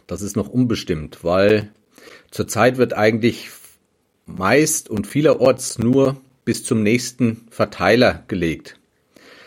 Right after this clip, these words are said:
Das heißt, das sind K-V-Z-Verteiler, Kabelverzweigerverteiler, das sind diese grauen Kästen, die schon immer da sind von der Telekom. Um diese wird drumherum aufgebuddelt, da kommt ein neues Gehäuse drüber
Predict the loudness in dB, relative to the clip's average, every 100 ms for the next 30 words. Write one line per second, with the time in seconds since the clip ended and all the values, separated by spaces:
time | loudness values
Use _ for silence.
0 | -20 -14 -8 2 2 2 -2 -4 -6 -2
1 | 0 2 0 0 -2 0 0 4 4 6
2 | 4 0 _ _ _ _ _ _ _ _
3 | _ _ _ -18 -18 _ -6 -2 -2 -2
4 | -2 2 2 2 0 0 2 2 0 -4
5 | -4 -4 -6 -4 -4 -4 -2 -2 -2 -8
6 | -8 -6 -2 0 2 4 4 0 0 0
7 | 0 2 0 2 2 0 -4 _ -20 -20
8 | -20 -20 -20 -20 _ _ _ _ _ _
9 | 0 0 -2 -2 0 0 0 0 0 2
10 | 2 0 -2 2 4 4 2 -12 -18 _
11 | _ -14 -4 -2 -2 -2 -2 0 2 2
12 | 2 -2 0 2 2 0 -2 2 2